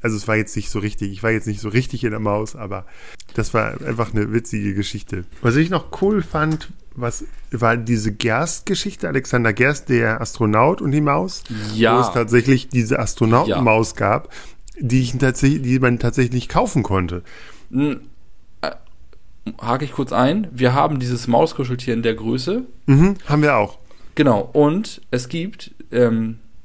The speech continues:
Speaker 2: liebe Fans, es gibt die, ähm,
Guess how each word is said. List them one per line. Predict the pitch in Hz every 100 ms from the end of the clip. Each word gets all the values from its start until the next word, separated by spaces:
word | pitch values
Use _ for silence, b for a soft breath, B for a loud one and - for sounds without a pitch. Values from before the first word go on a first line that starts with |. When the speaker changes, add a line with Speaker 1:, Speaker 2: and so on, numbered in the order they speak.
| -
Speaker 2:
liebe | 117 110 104
Fans, | - 104 151 - -
es | 117
gibt | - 143 -
die, | 123 120 117 113
ähm, | 110 90 104 104 101